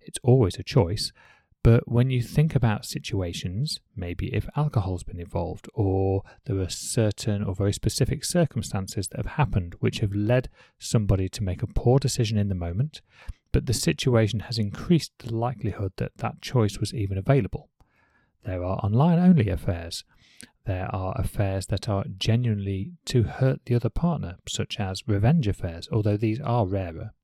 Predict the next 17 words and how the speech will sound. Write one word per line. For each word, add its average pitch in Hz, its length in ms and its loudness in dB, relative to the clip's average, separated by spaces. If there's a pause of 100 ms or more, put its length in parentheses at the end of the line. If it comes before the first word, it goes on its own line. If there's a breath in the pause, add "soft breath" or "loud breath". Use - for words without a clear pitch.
(1160 soft breath)
Then 160 260 4
onto 131 200 4
the 117 80 4
latter 143 300 2
part - 280 0
of 95 60 -4
the - 80 -6
question - 600 -6
and 107 120 -6
how 110 320 -4
I 101 180 -4
address 127 400 4
these 95 220 -4
things 87 240 -8
with 90 100 -4
my 85 120 -10
clients. 98 520 -8